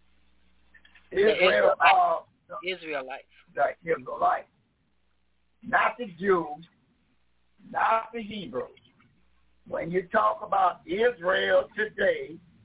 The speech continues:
Speaker 2: you folks say Israel, the who, who, who supposed to say? Israel who?
Speaker 1: The Israelites.
Speaker 2: The Israelites.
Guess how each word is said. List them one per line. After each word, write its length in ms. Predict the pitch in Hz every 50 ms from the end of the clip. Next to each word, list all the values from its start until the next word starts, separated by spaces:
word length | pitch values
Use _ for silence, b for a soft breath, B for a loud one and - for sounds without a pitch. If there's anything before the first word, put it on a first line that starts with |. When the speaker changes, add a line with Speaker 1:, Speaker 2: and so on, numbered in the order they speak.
| _ _ _ _ _ _ _ _ - 135
Speaker 2:
you 100 | 185 202 -
folks 320 | 185 180 180 175 180 - - - -
say 260 | 165 156 147 139 135 _ _ _ _ _ _ 160
Israel, 880 | 175 202 233 254 247 - - - 156 147 151 156 151 151 - - - -
the 80 | 135
who, 300 | 135 151 196 226 240 233 240 220 - - - -
who, 200 | 196 233 254 247 - - - _ _ _ _ _ - - -
who 220 | 185 226 262 262
supposed 280 | 254 - 247 247 240 -
to 60 | 254
say? 400 | 262 262 254 208 190 _ - - 214 _ _ - 175
Israel 480 | 208 220 190 196 214 220 214 214 208 208 233 269
who? 880 | 294 302 294 294 285 285 _ _ _ _ _ _ _ _ _ - 143 147
Speaker 1:
The 200 | 147 156 170 180
Israelites. 640 | 175 165 170 160 147 143 139 127 120 107 - - - - - _ _ _ _ _ _ _ _ _ _ _ _ _ _ _ _ _ _ _ _ _ _
Speaker 2:
The 320 | - - - - - 165 170
Israelites. 460 | - 127 131 123 120 135 123 -